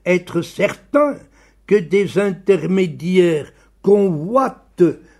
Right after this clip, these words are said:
vraiment son contact dans le pardon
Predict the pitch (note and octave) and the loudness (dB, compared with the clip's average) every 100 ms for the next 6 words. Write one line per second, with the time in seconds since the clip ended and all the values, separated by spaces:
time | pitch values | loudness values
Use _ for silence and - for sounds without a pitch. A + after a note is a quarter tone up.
0 | - A#2 C#3 F3 G#3+ G3 F#3+ D#3+ - F3 | -20 -12 -4 0 0 0 -4 -6 -4 -4
1 | C#3+ D#3 C#3+ - D#4+ - - - C#4 C4 | -4 -6 -4 -4 -4 -8 -10 -2 -2 -4
2 | - _ - - F#3+ F3 F3 D#3+ E3+ D3 | -18 _ -10 0 2 4 2 2 -2 -4
3 | C3 A#2 E3+ C4+ | -6 -2 -2 -2